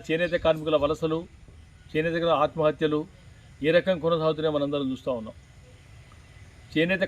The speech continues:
కార్మికులకు భరోసా కల్పించలేదు. దాదాపు ఆర్ఆర్ విలేజెస్ ఏవైతే ఉన్నాయో, ముంపు గ్రామాలు ఏవైతే ఉన్నాయో, ఆ గ్రామాలకు ఎన్నికల ముందు ఎన్ని, ఎన్ని రకాల వాగ్దానాలు చేసింది కాంగ్రెస్ పార్టీ నాయకులు ఒకసారి మనం పునరాలోచన చేసుకుందాం.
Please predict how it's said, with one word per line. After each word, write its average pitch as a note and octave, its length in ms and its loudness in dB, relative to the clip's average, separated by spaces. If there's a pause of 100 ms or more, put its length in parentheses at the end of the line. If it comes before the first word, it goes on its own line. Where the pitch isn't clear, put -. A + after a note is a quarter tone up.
కార్మికులకు F3+ 480 0
భరోసా D3+ 340 4
కల్పించలేదు. A2 500 -8 (1500)
దాదాపు D#3+ 260 6 (100)
ఆర్ఆర్ F3+ 320 4
విలేజెస్ D#3 420 0
ఏవైతే D3 280 -4
ఉన్నాయో, C3 200 -2 (540)
ముంపు D3+ 200 -4 (100)
గ్రామాలు D#3+ 360 6
ఏవైతే D3+ 260 -2
ఉన్నాయో, D3 220 2 (580)
ఆ - 20 0 (140)
గ్రామాలకు E3 560 2 (160)
ఎన్నికల D#3+ 380 0
ముందు D#3 220 -6
ఎన్ని, D#3 200 -2
ఎన్ని D#3+ 180 -4
రకాల E3 300 2
వాగ్దానాలు D3+ 400 2
చేసింది C#3+ 280 -6
కాంగ్రెస్ C#3 360 -6
పార్టీ C3+ 280 -6
నాయకులు C3 280 -4
ఒకసారి C3+ 280 -6
మనం A#2+ 200 -4
పునరాలోచన D#3 520 2
చేసుకుందాం. - 380 -16